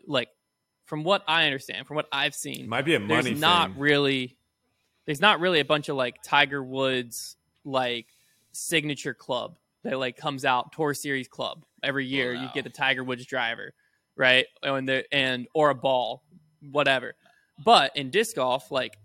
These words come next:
Speaker 1: if Calvin Heimberg were to switch from Innova, and I, let's say that, you know, I'm a big Calvin Heimberg fan, but I'm not a Destroyer fan, or I don't like the Toro.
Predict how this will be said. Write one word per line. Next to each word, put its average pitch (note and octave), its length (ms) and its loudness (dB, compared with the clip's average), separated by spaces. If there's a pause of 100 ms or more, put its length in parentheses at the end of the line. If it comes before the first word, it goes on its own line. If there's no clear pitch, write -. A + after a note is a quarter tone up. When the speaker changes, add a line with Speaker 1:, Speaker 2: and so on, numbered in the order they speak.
(180)
Speaker 1:
if D3 140 0
Calvin F3 340 2
Heimberg D#3 480 -2
were C3 140 -4
to B2 80 -10
switch E3 460 -2
from C3+ 200 -12
Innova, C3 480 0
and C3 80 -8
I, D#3 360 4
let's E3 180 -4
say F#3 140 -4
that, C#3+ 160 -4 (320)
you D3 100 -10
know, C3 140 -4
I'm D3+ 160 -2
a - 20 -6
big D#3 320 -4
Calvin D3 300 -2
Heimberg C3 420 -4
fan, B2 380 -10 (340)
but C3+ 140 2
I'm C3 100 -2
not C#3 220 2
a - 20 -6
Destroyer B2 460 -8
fan, - 320 -20 (600)
or D3 140 6
I C#3+ 60 4
don't C#3+ 120 0
like C3+ 140 0
the C3+ 60 -10
Toro. - 460 -10